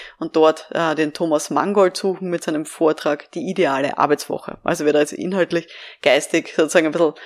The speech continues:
getriggert ist, kann da gerne mal reinschauen. Also, das ist jedenfalls mein erster Tipp für gute Vorträge.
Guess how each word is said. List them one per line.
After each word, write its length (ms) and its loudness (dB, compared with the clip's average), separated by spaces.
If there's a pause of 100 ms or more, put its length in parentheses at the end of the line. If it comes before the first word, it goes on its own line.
getriggert 520 4
ist, 260 0
kann 180 0
da 80 2
gerne 420 -2
mal 180 -2
reinschauen. 560 -10 (600)
Also, 260 0
das 160 4
ist 100 4
jedenfalls 300 4
mein 120 2
erster 420 2
Tipp 180 2
für 140 0
gute 240 -4
Vorträge. 560 2